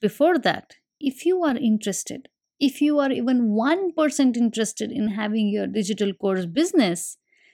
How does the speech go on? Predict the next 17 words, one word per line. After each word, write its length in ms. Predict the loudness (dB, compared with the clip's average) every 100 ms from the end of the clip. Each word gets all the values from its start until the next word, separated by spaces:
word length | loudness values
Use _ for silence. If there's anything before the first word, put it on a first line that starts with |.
| _ -4
then 260 | -2 -2
check 240 | -2 -4 -2
out 200 | -4 -2
this 160 | -4
masterclass, 800 | -4 -6 -6 -8 -8 -8 -6 -8 -8 _ _ _ -10
the 120 | -10
Course 360 | 0 2 4
Creation 560 | 2 0 0 0 0 0
Masterclass, 720 | 0 -2 -6 -6 -8 -8 -14 -12
where 200 | -2 0
I 160 | 2 0
teach 340 | 2 2 2
you 200 | 0 -2 -2 -6
how 180 | -2 0
to 180 | -2 -6
ideate, 580 | -2 2 4 4 2 0 -12 _ _ _
create, 580 | 4 6 6 4 2 -4